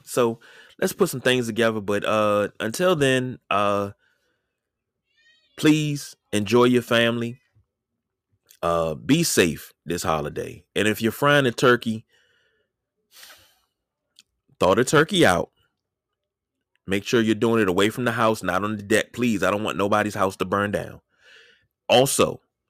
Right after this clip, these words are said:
measure the oil by filling the, the, the pot up with water, putting the turkey in it to see how far the oil goes to the top. So you know how much oil to use. You start with water,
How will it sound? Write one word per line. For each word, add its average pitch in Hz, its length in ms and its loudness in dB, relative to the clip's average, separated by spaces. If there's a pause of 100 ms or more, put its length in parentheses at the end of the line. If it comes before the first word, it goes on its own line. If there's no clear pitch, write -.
(440)
measure 117 420 4
the 147 240 4
oil 117 400 4 (140)
by 87 140 -2
filling 113 340 -2
the, 90 80 -2 (160)
the, 85 100 -4
the 82 140 -6
pot 120 280 0
up - 220 0 (420)
with 92 140 0
water, 131 460 4 (200)
putting 117 200 4
the 98 100 0
turkey 170 400 0
in 143 80 2
it 107 80 -6
to 107 80 0
see 127 200 -2
how 104 180 0
far 123 260 2
the 107 160 -2
oil 117 320 4
goes 90 460 -2
to 104 120 0
the 104 100 -4
top. - 280 -4
So - 100 -8
you 92 140 -4
know 104 120 2
how 120 100 2
much 117 160 -4
oil 151 260 4
to 196 80 0
use. 220 420 0
You 117 180 2
start 147 340 0
with 175 100 -2
water, 180 300 2